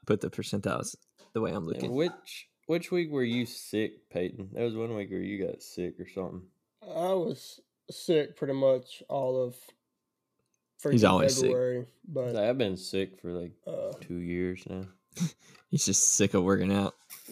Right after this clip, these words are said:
Speaker 1: So week one, it's twenty twenty-three, twenty-three point one.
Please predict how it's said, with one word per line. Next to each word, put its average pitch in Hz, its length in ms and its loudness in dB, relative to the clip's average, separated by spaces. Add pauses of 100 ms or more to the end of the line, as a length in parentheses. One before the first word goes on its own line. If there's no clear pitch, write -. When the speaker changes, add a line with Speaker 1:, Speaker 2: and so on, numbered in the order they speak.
(120)
Speaker 1:
So 131 300 10
week 156 280 10
one, 135 420 6 (340)
it's 113 220 4
twenty 127 220 2
twenty-three, 120 460 2 (120)
twenty-three 131 440 4
point 123 300 0
one. 101 280 2